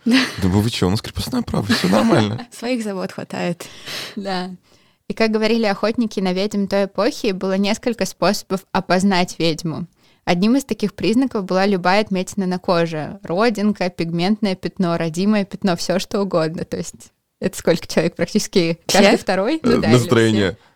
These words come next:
Speaker 3: все.
Speaker 2: "Тебя, родинка". <laughs> "Ты ведьма!"
Speaker 3: Да. И эти, а, отметины на коже, они считались отметинами дьявола. И ведьма использовала эти отметины для того, чтобы связываться со своим господином.
Speaker 1: Как этот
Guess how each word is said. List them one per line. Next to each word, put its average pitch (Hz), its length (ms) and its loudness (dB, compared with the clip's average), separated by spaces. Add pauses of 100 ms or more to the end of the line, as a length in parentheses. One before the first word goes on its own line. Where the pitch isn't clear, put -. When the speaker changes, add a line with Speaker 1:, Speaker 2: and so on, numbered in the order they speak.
(260)
Speaker 3:
все. - 100 -10
Speaker 2:
"Тебя, 78 180 2
родинка". - 480 -2 (420)
<laughs> - 400 -6
"Ты 101 180 4
ведьма!" 117 840 2 (180)
Speaker 3:
Да. - 180 -14 (760)
И 208 120 -6
эти, 220 360 -2 (220)
а, 175 160 -2
отметины 247 480 -2
на 202 120 0
коже, 208 280 2
они 185 180 -2
считались 220 380 0
отметинами 196 500 -2
дьявола. 170 680 0 (400)
И 202 100 -2
ведьма 208 600 2 (100)
использовала 180 880 -2 (340)
эти 196 200 2
отметины 214 440 0
для 233 120 2
того, 185 140 2
чтобы 185 200 -6
связываться 180 560 -2
со - 60 -10
своим 170 160 -2
господином. 180 640 -6 (180)
Speaker 1:
Как - 160 -10
этот 196 260 0